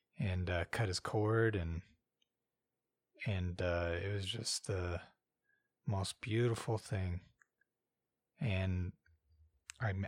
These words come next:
I made a post about this on, on, uh, I think Instagram, about, you know, just holding him after he was born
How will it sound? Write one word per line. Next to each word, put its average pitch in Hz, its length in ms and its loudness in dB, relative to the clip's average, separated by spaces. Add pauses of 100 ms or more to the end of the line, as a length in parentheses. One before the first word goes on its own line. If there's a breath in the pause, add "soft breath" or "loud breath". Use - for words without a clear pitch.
I 113 80 0
made 113 240 4
a 98 60 4
post - 680 0 (440 soft breath)
about 95 360 0
this 92 280 4
on, 92 280 0 (100)
on, 95 240 0
uh, 85 260 -2
I - 300 -20
think 160 200 2
Instagram, 95 720 0 (1300)
about, 92 420 0 (840 loud breath)
you 139 100 0
know, 98 160 0
just 117 160 0
holding 131 380 8
him 98 240 0
after 92 260 -2
he 101 160 0
was 95 160 -2
born 92 520 -2